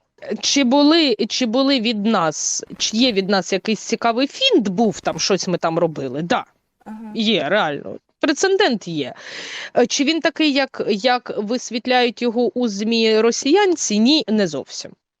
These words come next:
Speaker 2: Була така новина, що Олександра Сирського можуть звільнити після провалу на Курщині.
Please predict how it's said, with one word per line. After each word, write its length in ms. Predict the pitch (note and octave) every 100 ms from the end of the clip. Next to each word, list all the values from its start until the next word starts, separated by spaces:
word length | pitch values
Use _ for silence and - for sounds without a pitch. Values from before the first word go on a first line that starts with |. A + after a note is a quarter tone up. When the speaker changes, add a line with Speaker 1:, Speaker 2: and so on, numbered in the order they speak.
| _ _ _ _ _ _ _
Speaker 2:
Була 200 | F4+ F4
така 200 | D4 C#4+
новина, 420 | C4 B3 A#3 G#3
що 280 | G3+ - - G#3 G#3 G#3 G3 -
Олександра 440 | A3 - A3+ A3+
Сирського 500 | - C4 C4+ - G#3
можуть 300 | G3+ G3+ G#3
звільнити 520 | G3 G#3 G3+ F3+ -
після 440 | - F#3 - G3 F3+ _
провалу 480 | A3 A3 G#3 A3+ G#3+
на 120 | G3+
Курщині. 640 | - E3+ - - F3 F3